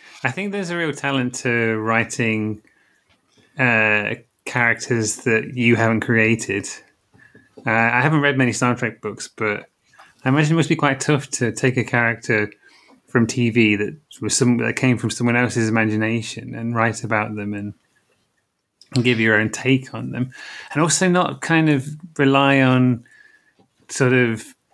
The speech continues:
using the traits that, that they're fam-, that they're known for in the T V show, like, not writing them as though they're a T V character, writing them as though they're a character in a novel. 'Cause I, I imagine, like, if I tried to write about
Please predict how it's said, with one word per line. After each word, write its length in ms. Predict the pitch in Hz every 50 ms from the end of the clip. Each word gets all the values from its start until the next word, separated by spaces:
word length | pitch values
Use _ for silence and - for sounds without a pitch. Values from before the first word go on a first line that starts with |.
| _ _ _ - _ _ _ _ - _ _ _ - _
using 580 | - 135 135 131 131 127 123 131 123 123 123 120
the 120 | 113 113
traits 640 | 113 - - - 135 139 135 131 - - - - -
that, 300 | - - 104 101 - - - - _ _ _ _ _
that 160 | - 127 123 -
they're 120 | 127 123
fam-, 340 | - - - 120 123 127 -
that 180 | - 127 127
they're 160 | 123 117 113 113
known 280 | 117 117 117 117 117
for 340 | 113 - - 113 107 107 110
in 180 | 110 110 110 110
the 100 | 107 107
T 300 | - - - 131 120 117
V 120 | 127 127
show, 180 | 127 - - 104
like, 140 | 107 120
not 160 | 127 131 127 127
writing 420 | 127 123 127 127 - 127 120 117
them 360 | 113 113 110 110 110 107 110 _ _ _ _ _ _ _
as 160 | - 113 107 107
though 180 | 120 113 113
they're 120 | 113 110 110
a 60 | 107
T 260 | - - 127 117 113
V 320 | 110 131 139 135 131 135 - _ _ _ _ _ -
character, 500 | - 120 107 104 101 - - - 104 107
writing 220 | 120 123 120 117
them 100 | 113 110
as 100 | 113 110
though 140 | 117 110 107
they're 200 | 107 107 104 101
a 40 | 92 - _ _ _ _
character 440 | - - 120 117 113 - - - 107
in 60 | 101
a 20 |
novel. 280 | 104 117 120 104 98 92
'Cause 120 | - - -
I, 220 | 123 127 135 156 151
I 120 | 143 165 170
imagine, 340 | 175 170 196 180 - 170 170
like, 160 | 165 156 156
if 120 | - -
I 80 | 160 156
tried 240 | - - 165 156 143
to 80 | - 151
write 140 | 143 135
about 340 | 139 131 135 131 120 - -